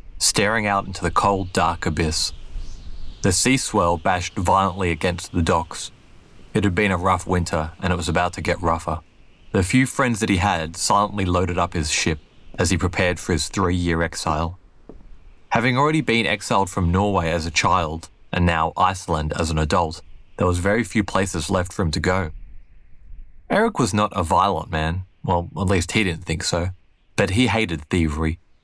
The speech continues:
He had lent his enchanted wooden boards to his friend, Thorgest, some time ago. The boards were more than just decorations. They were very old, from a time before Christianity had even reached Iceland,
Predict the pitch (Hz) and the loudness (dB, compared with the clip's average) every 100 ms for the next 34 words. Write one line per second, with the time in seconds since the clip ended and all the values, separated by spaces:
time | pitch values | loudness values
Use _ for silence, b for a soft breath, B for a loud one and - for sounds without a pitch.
0 | _ _ _ _ - 135 117 139 147 127 | _ _ _ _ 0 2 2 0 0 2
1 | 101 90 - 92 - 113 104 107 95 113 | 0 0 0 0 2 0 -2 -2 2 2
2 | 104 90 98 90 78 - - 90 - 110 | 2 2 2 0 -2 -2 2 2 2 0
3 | 92 76 - _ - 101 87 82 85 - | 0 -4 -10 _ 0 0 0 -2 -4 -4
4 | - 110 90 101 92 82 85 85 - _ | 0 2 2 0 0 0 -2 -2 -6 _
5 | _ _ - 127 151 170 180 117 98 92 | _ _ -2 0 2 2 2 2 2 2
6 | 92 117 151 131 98 101 80 92 90 87 | 0 0 2 2 2 0 0 -2 0 0
7 | 82 92 - 80 78 - - - - 147 | 0 -2 -4 -6 -6 -8 -14 -4 0 2
8 | 95 80 107 87 85 85 82 90 - _ | 2 2 0 0 0 0 -2 -10 -16 _
9 | _ - 110 98 120 113 110 101 - 110 | _ 0 2 2 2 0 0 -4 0 0
10 | 107 - 117 - 104 98 98 104 95 95 | 0 0 0 0 0 0 -2 0 2 2
11 | 92 87 98 120 - 80 76 - 78 80 | 0 0 0 0 0 0 0 -2 -2 -2